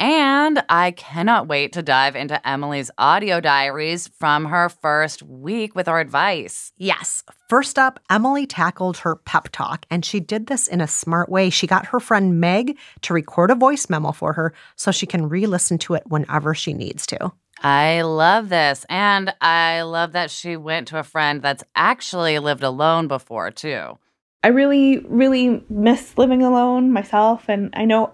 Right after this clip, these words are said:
Speaker 3: like, having a partner and a dog is great, but there's something about being able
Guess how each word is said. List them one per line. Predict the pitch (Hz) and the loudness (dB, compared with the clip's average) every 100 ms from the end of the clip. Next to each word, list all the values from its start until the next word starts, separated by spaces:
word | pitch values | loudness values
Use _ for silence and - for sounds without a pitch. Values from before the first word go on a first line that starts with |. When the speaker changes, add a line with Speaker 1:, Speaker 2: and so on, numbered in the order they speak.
| - | -6
Speaker 3:
like, | - - | -10 -8
having | - 214 226 | -8 -2 0
a | 220 | 0
partner | 220 196 208 202 | 0 -2 0 0
and | 196 | 0
a | |
dog | 190 196 185 208 247 | 0 0 2 2 2
is | 262 | 0
great, | - 254 254 247 - - - - - | 2 2 4 0 -8 -20 -20 -6 -2
but | 202 - | 0 0
there's | 185 - | 0 0
something | 214 - 202 | -2 0 -2
about | 202 185 190 - - - - | 0 0 0 -4 -10 -20 0
being | 294 277 | 4 4
able | 247 240 240 233 233 240 | 4 4 2 2 0 -2